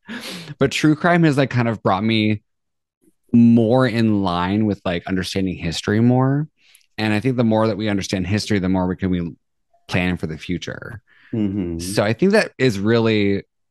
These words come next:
Speaker 1: kind of, like, coming full circle for me in, in a way to kind of, like, understand this from, like, that perspective, but also, like, to understand how,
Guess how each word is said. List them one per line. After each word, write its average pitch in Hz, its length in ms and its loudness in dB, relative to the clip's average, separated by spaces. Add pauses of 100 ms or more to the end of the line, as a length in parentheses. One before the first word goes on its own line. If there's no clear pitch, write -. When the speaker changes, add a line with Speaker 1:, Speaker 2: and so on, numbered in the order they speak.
(140)
Speaker 1:
kind 104 180 -2
of, 95 80 -2
like, 90 260 -6
coming 104 240 0
full 104 220 -2
circle 98 320 -6
for 123 140 -2
me 120 140 2
in, 123 100 2
in 123 180 0
a 120 60 2
way 123 240 0
to 123 80 -4
kind 113 180 0
of, 123 60 4
like, 113 180 -4
understand 101 480 -2
this 104 140 -6
from, 101 160 -2
like, 87 180 -4
that 82 180 -8
perspective, 107 600 -4
but 95 100 -2
also, 98 360 -2
like, 90 260 -2
to 95 100 -8
understand 92 640 -6 (680)
how, 95 520 0